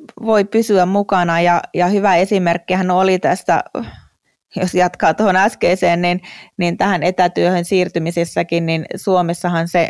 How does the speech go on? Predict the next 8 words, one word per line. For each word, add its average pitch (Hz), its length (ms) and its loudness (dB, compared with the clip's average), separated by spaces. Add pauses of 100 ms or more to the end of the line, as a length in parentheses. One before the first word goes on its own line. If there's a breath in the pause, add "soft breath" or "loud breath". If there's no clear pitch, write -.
niin 165 180 -2
kuin - 180 -2
eurooppalaisessa 165 800 0
vertailussa 160 720 -2 (100)
onnistui 160 540 -2 (280)
hyvin 175 420 2 (460 loud breath)
ja 160 200 2
ollaan 160 440 2